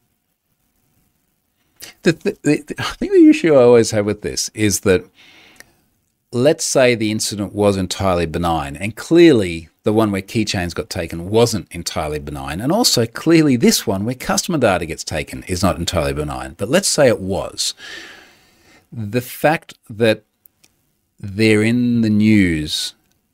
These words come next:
time and time and time again, is a really bad look for a company that carves out a niche around a security product, a security product that protects your entire digital life. It's a bad look.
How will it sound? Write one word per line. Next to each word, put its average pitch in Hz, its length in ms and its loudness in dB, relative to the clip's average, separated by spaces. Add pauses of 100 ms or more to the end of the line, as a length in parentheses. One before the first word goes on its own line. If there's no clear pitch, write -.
(100)
time 113 440 2
and 104 100 2
time 98 300 0
and 90 120 -4
time 92 300 -2
again, 80 360 -2
is 87 180 -8
a 101 100 -4
really 117 480 0
bad 95 380 -2
look 85 400 -10 (200)
for - 200 -2
a 95 60 2
company 90 680 -2 (600)
that - 200 -8
carves 113 480 -2
out 95 260 -2
a 95 40 -12
niche 90 560 -4 (1040)
around 95 260 0
a 92 40 -6
security 87 440 -4
product, 80 400 -8
a 90 140 -8
security 117 440 0
product 98 380 -4
that 90 140 -6
protects - 480 -4
your 95 120 2
entire 98 480 0
digital 80 440 -4
life. - 480 -4 (720)
It's - 220 -2
a 113 60 0
bad 98 520 -2
look. 82 440 -10